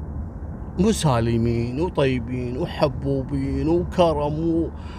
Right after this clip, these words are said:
وأجاويد، لكن لا تدوس لهم على طرف، وخصوصًا أنك تقتل أحد من عيالهم،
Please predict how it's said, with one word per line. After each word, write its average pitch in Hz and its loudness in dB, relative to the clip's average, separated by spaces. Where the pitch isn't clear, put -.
وأجاويد، 165 4
لكن 170 4
لا 170 4
تدوس 160 2
لهم 185 4
على 165 4
طرف، 160 -2
وخصوصًا 196 2
أنك 208 8
تقتل 185 2
أحد 185 2
من 175 6
عيالهم، 131 4